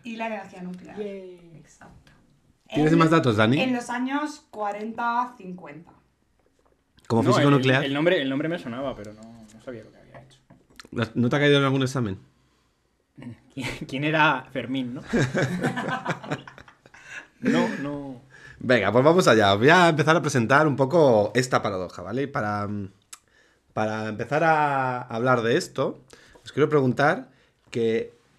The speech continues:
Speaker 3: en una noche, ¿vale? Imaginaos que vais, imaginaos que vais a la montaña y veis el cielo, el cielo muy estrellado y es como, "Hala, mira todas las estrellas que hay ahí".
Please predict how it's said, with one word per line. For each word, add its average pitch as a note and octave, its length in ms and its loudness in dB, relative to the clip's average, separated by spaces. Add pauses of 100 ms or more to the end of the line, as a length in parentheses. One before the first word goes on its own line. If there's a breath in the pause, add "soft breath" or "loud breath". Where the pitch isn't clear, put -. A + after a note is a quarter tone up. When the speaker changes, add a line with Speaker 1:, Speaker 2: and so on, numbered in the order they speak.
(160)
Speaker 3:
en C3 160 2
una A3+ 140 0
noche, C#3 340 -4
¿vale? C#3+ 180 -4
Imaginaos A#2+ 420 -4
que C3 100 -6
vais, A#2+ 260 -2
imaginaos A2 380 -4
que A#2+ 80 -6
vais A#2 120 -4
a G#2+ 40 -6
la G#2 80 -4
montaña A2 600 -4
y G2+ 220 -8
veis G#2 240 -10
el G2+ 100 -12
cielo, G#2 340 -8
el G#2 120 -14
cielo G2+ 180 -8
muy G2 240 -6
estrellado G2 380 -6
y A#2+ 40 -2
es A2 80 -6
como, F#2+ 280 -10
"Hala, F#2+ 180 -8
mira F#2 160 -14
todas G2+ 160 -12
las G#2 140 -10
estrellas G2+ 280 -10
que G2 100 -12
hay - 60 -10
ahí". - 140 -16